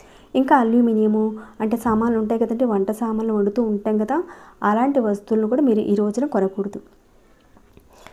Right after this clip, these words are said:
ఇంకా గాజు వస్తువులు అంటే చాలా ఫ్యాన్సీగా ఉన్నాయని, అందంగా ఉన్నాయని కొనేస్తూ ఉంటారు చాలామంది. అలాంటి వాటిని కూడా ఈ రోజున పొరపాటును కూడా కొనకూడదు. గాజుతో చేసిన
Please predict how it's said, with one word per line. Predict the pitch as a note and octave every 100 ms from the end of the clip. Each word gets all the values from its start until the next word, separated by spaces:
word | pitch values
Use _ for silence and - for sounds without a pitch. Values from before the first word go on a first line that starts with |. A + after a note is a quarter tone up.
| - - -
ఇంకా | C4+ C4+ C#4 A#3+
గాజు | A3 B3 A#3
వస్తువులు | G#3+ A3 G#3+ G#3
అంటే | G#3+ A#3+
చాలా | A#3+ A3 A3
ఫ్యాన్సీగా | A3 G#3+ G#3+ A#3+ A#3 A3
ఉన్నాయని, | G#3+ G#3+ G#3 G#3 G#3+ G#3
అందంగా | G#3 A3 A3+ A3
ఉన్నాయని | G#3 G#3 A3 A3+
కొనేస్తూ | B3 C4 B3+ B3+ A3
ఉంటారు | G#3 G3+ G3+
చాలామంది. | G3 G3+ G3+ G3+ G3+ - - - -
అలాంటి | G#3+ A#3 C#4 C#4
వాటిని | G#3 G3+ G#3 G3+
కూడా | A#3 C4+ G#3+
ఈ | G3+
రోజున | G3+ B3 C4+
పొరపాటును | G3+ G#3 B3+ C4 C4 A3
కూడా | A3+ C#4+
కొనకూడదు. | G#3 G3+ G#3 G3+ G#3 - - - - G#3 A3
గాజుతో | G#3+ A#3+ D4+ D#4 D4+
చేసిన | A#3 A#3